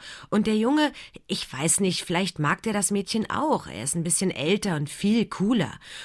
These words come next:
Und die treffen sich einfach so zufällig auf der Straße gegen zehn Uhr abends,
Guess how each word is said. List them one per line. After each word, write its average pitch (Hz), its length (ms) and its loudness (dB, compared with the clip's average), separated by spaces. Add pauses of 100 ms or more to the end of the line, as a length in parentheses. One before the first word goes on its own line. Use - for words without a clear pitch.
(120)
Und 220 140 2
die 269 100 0
treffen 302 380 0
sich 240 180 -2
einfach 240 260 0
so 226 160 -2
zufällig 262 560 -2
auf 180 80 -8
der 180 140 -6
Straße 156 500 0
gegen 127 300 -8 (260)
zehn 190 340 4
Uhr 160 220 2
abends, 151 500 -2